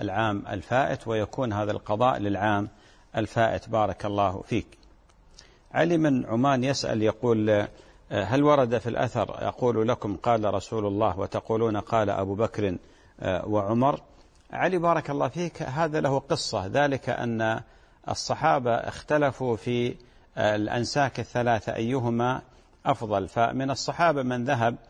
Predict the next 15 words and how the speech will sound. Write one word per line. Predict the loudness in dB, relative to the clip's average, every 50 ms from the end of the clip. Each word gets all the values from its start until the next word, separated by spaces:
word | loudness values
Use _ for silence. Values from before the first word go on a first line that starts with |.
| -20 -20 -20 _ _ _ _ -6
إلى | -4 0 2 2
أن | 2 0 -2 -4 -2 0
الحج | 0 0 0 -2 -4 -2 -2 -2 -2 -2 -2 -2
هو | -2 0 0
الإفراد، | 0 0 -2 -2 0 2 2 2 0 -2 -10 -20 -20 _ _ _ _ -20 -14 -12
وكان، | -10 -10 -8 -6 -4 -2 -2 -2
وكان | 0 0 0 0 0 0 0 2 2
يقول | 2 0 0 0 -2 -2 0 0 -2
بهذا | -2 -2 -2 -2 -2 -2 0 -2 -2 -2
أبو | -2 -2 -2
بكر | 0 0 -2 -2 -2 -4 -2 -2 -2 -2
وعمر | -4 -4 -2 0 0 2 4 2 2 0 -2
رضي | -4 -2 0 0
الله | 2 2 2 2 2 2 0
عنه | 0 -2 -2 -2